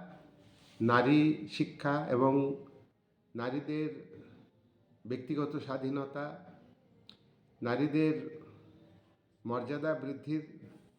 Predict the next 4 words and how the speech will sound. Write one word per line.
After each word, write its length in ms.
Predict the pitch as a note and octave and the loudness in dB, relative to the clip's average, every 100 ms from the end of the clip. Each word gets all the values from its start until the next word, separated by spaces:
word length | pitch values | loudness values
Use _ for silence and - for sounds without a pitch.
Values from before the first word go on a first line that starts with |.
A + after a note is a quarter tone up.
| _ _ - | _ _ 2
চেষ্টা 320 | C#3 - D3 | 2 4 2
করেন। 380 | - B2+ C3 E3+ - - - - - - - - - - - - - | 4 6 6 4 2 -4 -12 -20 -20 -20 -20 -20 -20 -20 -20 -12 2
তিনি 200 | C3 C3+ | 6 6
তার 260 | C3+ C3 C3 | 6 6 6